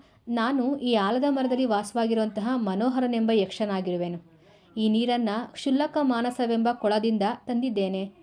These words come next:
ಅಂತ ಹೇಳ್ತಾನೆ. ಸನತ್ ಕುಮಾರನ್ಗೋ ಮೂರು ದಿನಗಳ ಕಾಲ ಉಪವಾಸ ಇದ್ನಲ್ವಾ, ತುಂಬಾನೇ ನಿತ್ರಾಣ ನಾವು ಹೋಗ್ಬಿಟ್ಟಿರ್ತಾನೆ, ಶಕ್ತಿನೇ ಇರೋದಿಲ್ಲ.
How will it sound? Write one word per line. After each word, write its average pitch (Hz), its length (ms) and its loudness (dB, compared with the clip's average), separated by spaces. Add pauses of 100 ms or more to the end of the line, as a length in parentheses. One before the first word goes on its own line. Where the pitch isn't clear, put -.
ಅಂತ 208 180 -8
ಹೇಳ್ತಾನೆ. 180 440 -4 (180)
ಸನತ್ 240 240 -6
ಕುಮಾರನ್ಗೋ 247 880 -4
ಮೂರು 240 320 -2
ದಿನಗಳ 240 300 -2
ಕಾಲ 240 200 -2
ಉಪವಾಸ 226 400 -2
ಇದ್ನಲ್ವಾ, 220 500 -4
ತುಂಬಾನೇ 233 420 -2
ನಿತ್ರಾಣ 220 420 -2
ನಾವು 214 160 -2
ಹೋಗ್ಬಿಟ್ಟಿರ್ತಾನೆ, 202 640 -6
ಶಕ್ತಿನೇ 233 540 -4
ಇರೋದಿಲ್ಲ. 196 340 -2